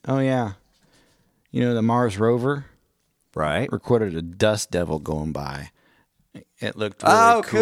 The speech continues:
Speaker 2: cool.
Speaker 1: You get, uh, you're sitting here just calm Mars 'cause nothing moves on Mars.
Speaker 2: Right.
Speaker 1: And then you see a tornado just go by. <laughs> That was the coolest thing ever. It looked just like
Speaker 2: Wow.
Speaker 1: a dust devil on Earth.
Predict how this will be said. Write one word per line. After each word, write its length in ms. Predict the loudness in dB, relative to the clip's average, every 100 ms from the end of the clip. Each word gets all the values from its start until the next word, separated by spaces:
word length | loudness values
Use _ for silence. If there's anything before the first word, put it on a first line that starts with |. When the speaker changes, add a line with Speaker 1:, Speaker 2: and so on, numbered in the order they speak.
| 4
Speaker 2:
cool. 120 | 4 2
Speaker 1:
You 60 |
get, 260 | 0 -4 -6
uh, 100 | -8 -10
you're 340 | -20 -12 -8
sitting 340 | -4 -4 -2 0
here 220 | 0 0
just 320 | 0 -2 -2 -10 -18 _ _ _ _ _ _ _ _ _ _ _
calm 420 | -2 2 2 4 4
Mars 400 | 4 4 2 0
'cause 180 | -2 -2
nothing 320 | 0 0 2
moves 360 | 2 2 0
on 120 | 0 2
Mars. 360 | 4 2 2
Speaker 2:
Right. 340 | 4 4 2 -2 0
Speaker 1:
And 120 | 2
then 80 | 2
you 80 | 2
see 120 | 0
a 60 | 2
tornado 500 | 2 2 4 4 2
just 160 | 0 2
go 240 | 2 6
by. 460 | 6 6 6 4 4
<laughs> 140 | 2 0 -2 -6 -8 -10 -20 _ _ -6
That 80 | -2
was 100 | -2
the 80 |
coolest 420 | -2 -2 0 0 0
thing 200 | -2 0
ever. 280 | -2 -2 -2
It 80 |
looked 160 | -2 -2
just 140 | 0
like 100 | 4 4 4
Speaker 2:
Wow. 520 | 4 2 0 0 2
Speaker 1:
a 20 |
dust 280 | 2 2 2
devil 260 | 0 2 2
on 160 | 0
Earth. 460 | 0 -2 -4 -10